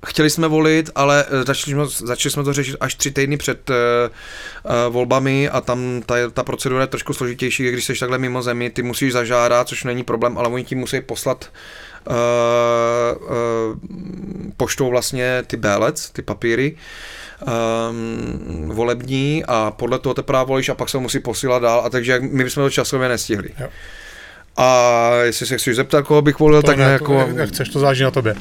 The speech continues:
Speaker 1: No, tak já, já bych volil a asi, a bohužel by nebyl prezident. No.
Speaker 2: Ok.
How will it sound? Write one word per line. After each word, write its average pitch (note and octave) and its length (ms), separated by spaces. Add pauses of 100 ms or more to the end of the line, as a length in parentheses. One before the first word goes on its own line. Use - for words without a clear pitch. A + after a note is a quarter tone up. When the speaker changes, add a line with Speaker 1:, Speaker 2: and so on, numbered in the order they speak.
Speaker 1:
No, A#2 220
tak A#2 320 (2500)
já, D3 280
já D#3 120
bych E3 200
volil D#3+ 480
a D3+ 120
asi, C#3+ 680 (200)
a - 40 (240)
bohužel C3 460
by B2+ 100
nebyl B2 200
prezident. A2+ 480 (1400)
No. G#2 80
Speaker 2:
Ok. G#2 80